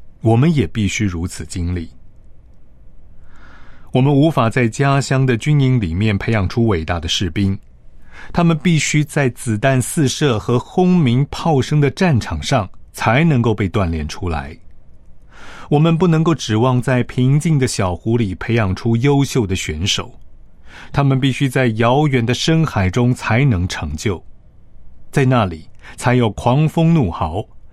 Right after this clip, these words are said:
雷声轰鸣这些必要的训练条件。正是风暴与惊涛骇浪，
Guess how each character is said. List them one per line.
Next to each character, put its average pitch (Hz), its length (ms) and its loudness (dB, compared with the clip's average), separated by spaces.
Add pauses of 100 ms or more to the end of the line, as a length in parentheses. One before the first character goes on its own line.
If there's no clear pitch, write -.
(240)
雷 143 320 4
声 165 300 2
轰 185 280 2
鸣 104 400 2 (360)
这 139 120 0
些 131 220 0
必 147 320 0
要 131 180 2
的 95 120 -2
训 92 240 -2
练 82 160 -4
条 71 260 -10
件。 - 240 -6 (1200)
正 180 240 4
是 143 180 2
风 180 400 2
暴 123 340 0 (140)
与 95 200 2
惊 147 300 2
涛 135 240 0
骇 135 360 0
浪， 92 260 0